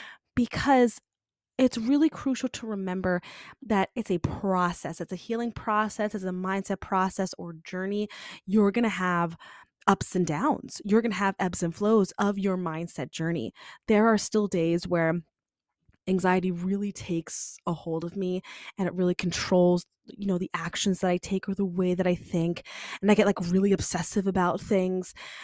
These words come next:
and it, it really takes a toll on me. That's actually happened this past week where for some reason, I don't know what's been <clears throat> causing it lately, but, you know, my anxiety is ca-, causing me to, like, really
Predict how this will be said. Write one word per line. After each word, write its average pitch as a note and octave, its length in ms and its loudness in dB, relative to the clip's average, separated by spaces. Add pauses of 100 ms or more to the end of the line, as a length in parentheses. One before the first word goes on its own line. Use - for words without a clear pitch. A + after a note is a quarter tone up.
(160)
and F3 440 2
it, G#3 160 0
it A3+ 160 -2
really A#3 220 4
takes - 260 -2
a F3+ 60 0
toll B3+ 360 2
on F3 220 0
me. F3 220 -4 (340)
That's G3+ 160 2
actually G#3 260 2
happened F3+ 360 2
this E3+ 140 -2
past - 380 -4
week - 300 0
where E3+ 340 2 (500)
for - 180 0
some A3+ 320 4
reason, G3+ 320 4
I E3+ 40 0
don't F3+ 100 0
know G3 100 2
what's F#3 300 0
been F3+ 320 4 (140)
<clears throat> A#3 260 6 (140)
causing C4+ 420 4
it - 120 -6
lately, F3+ 380 -6 (560)
but, F3+ 300 4
you G#3 180 -2
know, F3+ 120 2
my F3+ 140 0
anxiety F#3+ 520 2
is F3+ 100 -2
ca-, F#3+ 300 -2 (120)
causing G3+ 360 -2
me F#3 100 -2
to, - 160 -12
like, E3+ 220 -6
really G#3+ 640 0